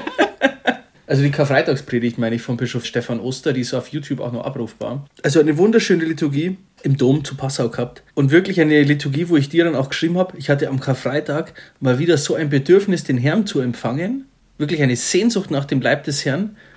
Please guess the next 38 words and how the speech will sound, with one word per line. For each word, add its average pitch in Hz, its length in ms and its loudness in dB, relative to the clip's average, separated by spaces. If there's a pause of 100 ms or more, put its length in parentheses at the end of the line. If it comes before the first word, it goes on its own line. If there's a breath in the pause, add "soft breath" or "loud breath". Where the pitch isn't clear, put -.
(460 soft breath)
wie 139 180 0
ich 139 80 0
schon 151 140 4
lange 127 160 4
nicht 117 220 -2
mehr 113 100 -6
hatte. - 280 -12 (200 soft breath)
Und 147 220 2
so 190 160 6
komme 147 180 0
ich 143 80 -2
zu 151 100 0
dem, 135 220 2
wie 156 100 2
hab 165 80 4
ich 156 80 0
überhaupt 139 260 0
zum 139 140 0
Glauben 120 240 0
gefunden. 123 500 -6 (720 loud breath)
Ich - 220 -2
war 123 220 0
achtzehn - 360 -2
oder 160 140 6
neunzehn, 143 320 2
das 170 160 0
weiß 160 160 0
ich 160 80 0
leider 151 220 0
nicht 160 240 -2
mehr 113 140 0
genau, 98 300 -6
aber 123 140 -8
ich 135 80 -8
glaube, 139 240 -4
ich 143 80 -6
war 123 100 0
neunzehn. 113 600 -4